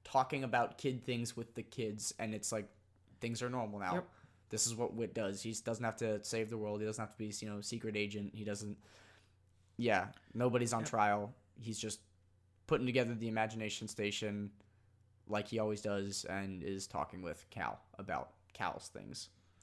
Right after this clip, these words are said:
Speaker 2: Yep.
Speaker 1: Which is so nice.
Speaker 2: Uh, it's Alex,
Speaker 1: It's
Speaker 2: not
Speaker 1: oh,
Speaker 2: Cal.
Speaker 1: Al-, yeah, yeah, it's
Speaker 2: But
Speaker 1: Alex, I'm sorry.
Speaker 2: But no, I, I, I like it a lot too.
Speaker 1: Yeah.
Speaker 2: And then, yeah, and then we jump to the, basically the final scene of the episode.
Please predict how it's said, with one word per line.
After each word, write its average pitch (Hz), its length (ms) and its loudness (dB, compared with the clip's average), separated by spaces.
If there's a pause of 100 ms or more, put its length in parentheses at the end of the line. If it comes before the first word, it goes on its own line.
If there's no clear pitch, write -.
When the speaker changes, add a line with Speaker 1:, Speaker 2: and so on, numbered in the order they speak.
Speaker 2:
Yep. 165 200 -6 (300)
Speaker 1:
Which - 160 -6
is 170 160 -4 (880)
so - 140 2 (240)
nice. - 440 12 (320)
Speaker 2:
Uh, 196 160 10
it's 170 220 8
Alex, 160 280 10
Speaker 1:
It's - 200 2
Speaker 2:
not 117 220 -4
Speaker 1:
oh, 135 100 12
Speaker 2:
Cal. 123 160 10
Speaker 1:
Al-, 139 60 2
yeah, 113 180 8
yeah, 92 140 4
it's 87 100 0
Speaker 2:
But 110 120 2
Speaker 1:
Alex, - 240 -4
I'm - 100 -12
sorry. - 240 -10
Speaker 2:
But 123 180 4
no, 107 180 2 (140)
I, 110 220 2 (180)
I, 110 140 2 (180)
I 104 80 -4
like 98 240 -8
it - 60 -12
a - 80 -10
lot - 220 -12
too. - 120 -10 (340)
Speaker 1:
Yeah. 82 220 0 (880)
Speaker 2:
And 139 180 4
then, 110 380 2 (100)
yeah, 117 220 2
and 107 100 -4
then 120 100 2
we 123 100 2
jump 117 320 -4
to 110 500 -2
the, 98 340 -6 (1000)
basically 143 380 2
the 101 60 -4
final 95 300 -6
scene - 180 -10
of - 80 -10
the - 140 -12
episode. - 440 -10